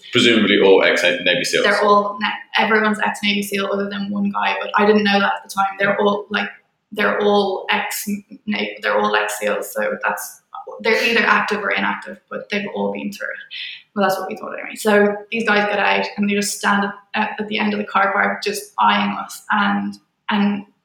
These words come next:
Speaker 2: uh, we didn't know what, well, I didn't know what to do. So then they slowly but surely, like, creep the car up, and a few of them are walking, a few
Speaker 1: Ready
Speaker 2: of
Speaker 1: to
Speaker 2: them were in the
Speaker 1: kidnap them.
Speaker 2: car, yeah, and I was just going, "Oh."
Speaker 1: Clara's panicking, she's
Speaker 2: At
Speaker 1: gonna
Speaker 2: this
Speaker 1: get kidnapped.
Speaker 2: <laughs> Yeah.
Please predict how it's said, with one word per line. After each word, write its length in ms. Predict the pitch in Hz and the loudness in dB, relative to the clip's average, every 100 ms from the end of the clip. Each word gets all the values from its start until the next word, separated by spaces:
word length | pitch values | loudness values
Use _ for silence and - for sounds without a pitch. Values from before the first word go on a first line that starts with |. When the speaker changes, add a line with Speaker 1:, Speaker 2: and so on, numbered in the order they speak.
| _ _ - | _ _ -6
Speaker 2:
uh, 560 | - - - _ 202 214 | -6 -6 -18 _ -2 0
we 100 | 214 | 2
didn't 180 | 208 | 2
know 180 | 208 196 | 2 2
what, 320 | 202 202 - | 0 -2 -2
well, 220 | 226 196 214 | 2 4 6
I 140 | 214 | 6
didn't 160 | 202 - | 6 4
know 120 | 202 | 0
what 140 | 196 | -2
to 100 | - | -4
do. 300 | - - - - - - - - - | -2 0 -2 -6 -12 -14 -18 -20 -6
So 140 | 214 | 4
then 220 | 220 214 | 6 6
they 200 | 208 202 | 4 2
slowly 440 | 208 233 226 226 208 | 0 2 4 4 2
but 120 | 202 | 0
surely, 300 | 208 208 202 | 2 2 2
like, 200 | 190 - | 0 -2
creep 280 | - 208 - | -2 -2 -2
the 100 | 196 | -2
car 380 | - 190 196 190 | 0 2 2 2
up, 100 | 190 | -2
and 80 | 202 | -4
a 60 | 196 | -2
few 160 | 220 | 0
of 60 | 208 | 2
them 120 | 202 | 2
are 160 | 202 190 | 0 -4
walking, 360 | 190 - - | -8 -8 -4
a 20 | |
few 100 | 101 | 2
Speaker 1:
Ready 120 | 101 104 | 4 6
Speaker 2:
of 40 | |
Speaker 1:
to 60 | 104 | 4
Speaker 2:
them 80 | 101 | 4
were 40 | 101 | 4
in 40 | |
the 60 | - | 2
Speaker 1:
kidnap 120 | 101 | 2
them. 100 | - | 4
Speaker 2:
car, 140 | 196 - | 4 6
yeah, 240 | 190 190 185 208 | 4 2 -2 -4
and 80 | 214 | 2
I 180 | 196 | 2
was 100 | 202 - - | 2 -4 -12
just 260 | - - | -8 -4
going, 220 | 214 190 - | -4 -2 0
"Oh." 80 | |
Speaker 1:
Clara's 240 | 101 98 98 | 4 4 4
panicking, 340 | 101 95 95 | 2 2 2
she's 140 | 98 - | 0 0
Speaker 2:
At 80 | - | 2
Speaker 1:
gonna 100 | 104 | 4
Speaker 2:
this 100 | 90 | 4
Speaker 1:
get 80 | - | 2
kidnapped. 440 | 101 90 90 269 | 0 0 0 0
Speaker 2:
<laughs> 40 | 311 | 2
Yeah. 440 | 302 - - - | 2 2 -2 -4